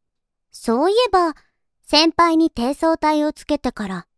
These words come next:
もう二週間ってところでしょうか。最近の先輩、すごく面白いですもんね。歩いてる時は常にうつむき加減ですし、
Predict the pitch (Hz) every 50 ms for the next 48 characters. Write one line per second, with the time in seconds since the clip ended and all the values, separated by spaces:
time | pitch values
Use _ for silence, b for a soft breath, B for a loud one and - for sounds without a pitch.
0 | _ _ _ _ _ - 214 240 240 233 208 180 180 180 185 185 - - 370 403
1 | 427 - - - 311 370 453 508 - 508 453 - 330 - - 320 320 311 294 294
2 | - - 254 233 - - 208 202 - - _ _ _ _ _ _ _ _ _ _
3 | _ _ _ _ _ _ _ _ _ _ _ _ _ _ - - 285 247 247 254
4 | 247 - - 262 262 262 254 254 - - 269 262 269 240 - 277 277 277 294 285
5 | - _ _ _ _ _ - - 427 320 240 320 339 - 466 453 415 381 415 466
6 | - 453 403 403 427 415 427 453 440 403 381 359 349 311 294 285 294 311 349 370
7 | 403 403 - - _ _ _ _ _ B B B B B B B B B _ _
8 | _ _ _ - 233 247 254 285 294 269 - 254 233 226 214 - 208 196 - -
9 | 202 202 196 - - - 269 349 415 403 349 277 226 214 - - 240 247 254 247
10 | - - - - 254 240 233 226 208 190 185 175 - - 165 - - - 202 196
11 | 175 -